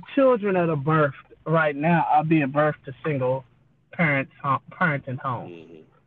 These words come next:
Speaker 2: That's
Speaker 1: So they don't, they don't have the opportunity to see what male responsibility looks like in, in, in full view. What you are doing with your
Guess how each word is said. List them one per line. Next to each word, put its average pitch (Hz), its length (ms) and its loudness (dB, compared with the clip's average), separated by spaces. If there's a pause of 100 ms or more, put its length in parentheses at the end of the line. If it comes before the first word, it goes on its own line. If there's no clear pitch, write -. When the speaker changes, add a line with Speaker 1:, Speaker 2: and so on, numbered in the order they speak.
(220)
Speaker 2:
That's - 180 -20
Speaker 1:
So 240 140 0
they 285 160 2
don't, 285 280 0
they 220 140 2
don't 262 160 4
have 254 200 2
the 208 140 -4
opportunity 233 840 2
to 185 160 4 (120)
see 254 400 4 (360)
what 196 420 4 (140)
male 208 420 4
responsibility 208 1120 2
looks 180 340 2
like 165 260 2 (120)
in, 185 340 2
in, 180 300 -6
in 170 180 0
full 202 240 0
view. 240 340 0 (680)
What 233 280 2
you 330 340 2
are 185 140 2
doing 196 380 2
with 190 200 -2
your 302 200 2